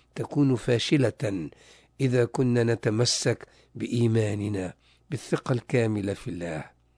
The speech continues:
ثم يقول في الآية السابعة عشر عن خوذة الخلاص. الخوذة هي التي تلبس فوق الرأس. وما هي؟ هي الخلاص، أي يقين الخلاص، إذ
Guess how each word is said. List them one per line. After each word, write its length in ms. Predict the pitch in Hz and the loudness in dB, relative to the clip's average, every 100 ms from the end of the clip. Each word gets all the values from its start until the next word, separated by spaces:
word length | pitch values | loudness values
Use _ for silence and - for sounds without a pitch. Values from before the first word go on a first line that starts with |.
| _ _ _ _ _ _ _ _ _ _ - | _ _ _ _ _ _ _ _ _ _ -4
ثم 220 | 190 160 | 2 4
يقول 440 | 107 - 123 175 | 4 2 0 0
في 140 | 156 117 | 0 -4
الآية 300 | - 110 98 | -2 0 0
السابعة 680 | - - 95 120 95 87 | -2 -4 0 0 0 0
عشر 360 | 147 - 180 175 - - - _ | 0 0 -2 -4 -6 -20 -20 _
عن 200 | - 117 | -6 -4
خوذة 460 | 104 - 196 190 175 - | -4 0 2 6 4 4
الخلاص. 760 | 131 - 107 110 104 - - _ _ _ _ 139 | -2 -2 0 0 0 -4 -8 _ _ _ _ -2
الخوذة 480 | 131 - 233 196 | -2 0 2 4
هي 180 | 143 143 | 6 6
التي 340 | 139 135 127 127 | 6 4 2 0
تلبس 440 | 151 143 123 - | 4 4 4 2
فوق 340 | - 123 - | 2 2 2
الرأس. 640 | 117 113 165 - - - - _ _ _ _ - | 0 2 2 0 -6 -6 -10 _ _ _ _ -6
وما 260 | 117 151 143 | 0 2 4
هي؟ 260 | 147 - - _ _ _ _ | 4 0 -4 _ _ _ _
هي 300 | 139 123 117 - | -2 2 2 0
الخلاص، 640 | 117 - 104 104 92 - - | -4 -4 -4 -4 -4 -8 -4
أي 140 | 147 113 | 0 0
يقين 400 | 98 - 180 156 | -2 0 0 2
الخلاص، 680 | 123 - 101 82 78 - - - - - _ | -2 -4 -4 -4 -6 -12 -14 -20 -20 -20 _
إذ 100 | - | -8